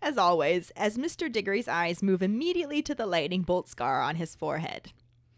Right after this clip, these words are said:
Amos Diggory says that his son has talked about him before, and he told him that beating Harry Potter in a Quidditch match could be a story for the grandchildren.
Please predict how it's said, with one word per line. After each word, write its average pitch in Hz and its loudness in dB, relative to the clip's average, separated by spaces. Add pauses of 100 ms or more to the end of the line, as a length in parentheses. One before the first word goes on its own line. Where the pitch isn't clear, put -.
(200)
Amos 269 -2
Diggory 185 0
says 175 -2
that 170 -6
his 185 -2
son 226 -4
has 165 -6
talked 247 -6
about 165 -2
him 151 -8
before, 147 -4
and 170 -2
he 330 -2
told 202 0
him 185 0
that 175 0
beating 285 0
Harry 254 0
Potter 247 2
in 202 -2
a 185 -2
Quidditch - 2
match 202 0
could 208 -4
be 226 0
a 165 4
story 311 0
for 277 2
the 269 0
grandchildren. 202 0